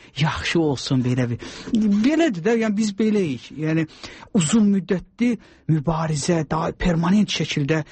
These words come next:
daim onunla otuz illik, qırx illik, bəlkə yüz illik belə, belə şeylərimiz yoxdur da bizdə. E, bəlkə də qədimdə olub qan davaları,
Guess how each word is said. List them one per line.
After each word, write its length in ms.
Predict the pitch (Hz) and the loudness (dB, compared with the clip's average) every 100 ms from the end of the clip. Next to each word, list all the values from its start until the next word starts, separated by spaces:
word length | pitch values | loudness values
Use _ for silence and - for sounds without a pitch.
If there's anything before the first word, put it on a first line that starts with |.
| - | -12
daim 500 | - 202 196 185 165 | -4 -2 0 2 2
onunla 460 | 165 170 160 156 143 - - - 147 | 0 0 2 2 0 -6 -20 -16 -12
otuz 440 | - - - 220 - | -8 -6 -2 0 0
illik, 280 | 147 135 | -2 -2
qırx 320 | - 208 185 170 | 0 -2 -2 -4
illik, 400 | 151 139 131 - - | -4 -2 -2 -6 -10
bəlkə 240 | - 180 143 | -4 -2 0
yüz 300 | 147 202 190 | 2 2 0
illik 340 | 151 156 139 | 0 -2 -2
belə, 300 | - 156 160 151 _ | -2 0 0 -4 _
belə 180 | - 202 | -2 0
şeylərimiz 500 | 226 226 208 196 190 | 0 0 0 0 0
yoxdur 360 | 185 202 - 131 | 0 -2 -2 -4
da 100 | 151 | -2
bizdə. 360 | 156 123 127 117 - - - - | -2 -2 -2 -4 -8 -14 -14 -2
E, 160 | 151 151 151 147 | 0 2 2 2
bəlkə 640 | 143 147 170 214 285 285 | 0 -4 -2 0 0 0
də 140 | 233 202 | 2 0
qədimdə 480 | 180 190 180 185 196 | 0 -2 0 0 0
olub 320 | 180 170 156 | 0 -2 -2
qan 220 | 165 165 | 0 0
davaları, 640 | 147 143 135 135 131 131 | 0 -2 -4 -4 -2 -4